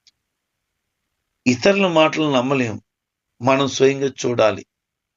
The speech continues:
యేసుక్రీస్తు ప్రభు అంటారు తోమాతో, "తోమా, చూచి నమ్మిన వారి కంటే చూడక నమ్మిన వారు ధన్యులు" అన్నాడు.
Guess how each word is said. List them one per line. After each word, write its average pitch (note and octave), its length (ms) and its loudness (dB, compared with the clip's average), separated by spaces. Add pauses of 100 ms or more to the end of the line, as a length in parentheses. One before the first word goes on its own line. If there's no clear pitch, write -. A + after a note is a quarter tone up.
(1800)
యేసుక్రీస్తు C3+ 600 -2
ప్రభు C3 300 2
అంటారు A#2+ 380 -2 (140)
తోమాతో, A2+ 500 -2
"తోమా, G#2+ 420 0 (1080)
చూచి D#3 320 0
నమ్మిన C#3 320 0
వారి B2+ 260 0
కంటే B2 260 -10
చూడక C3+ 380 0
నమ్మిన A#2+ 300 0
వారు A2+ 220 0
ధన్యులు" G#2 640 0
అన్నాడు. G2 380 -2